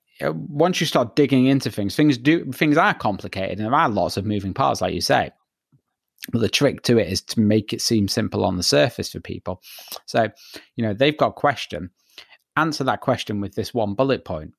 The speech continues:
and then show them the next bullet point, and then the next one, and the next one. Don't show them all twenty bullet,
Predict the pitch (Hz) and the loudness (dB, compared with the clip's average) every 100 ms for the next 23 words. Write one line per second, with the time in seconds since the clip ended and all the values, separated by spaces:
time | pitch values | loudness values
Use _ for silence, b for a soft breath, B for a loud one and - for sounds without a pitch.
0 | _ _ - 120 117 143 165 120 110 - | _ _ -4 0 2 4 4 2 -2 -6
1 | - - 139 117 110 110 127 101 - 101 | -10 0 2 2 0 2 0 0 -4 -4
2 | 98 - 98 98 104 104 104 110 107 - | -4 -4 -4 -4 -6 -4 -4 -2 -2 -4
3 | 104 101 101 120 - - - 71 - b | -8 -6 -2 -2 -4 -10 -12 -12 -12 b
4 | b - 156 147 139 123 113 113 - 123 | b 0 0 2 2 4 4 2 2 0
5 | 110 113 117 110 | 0 0 -2 -2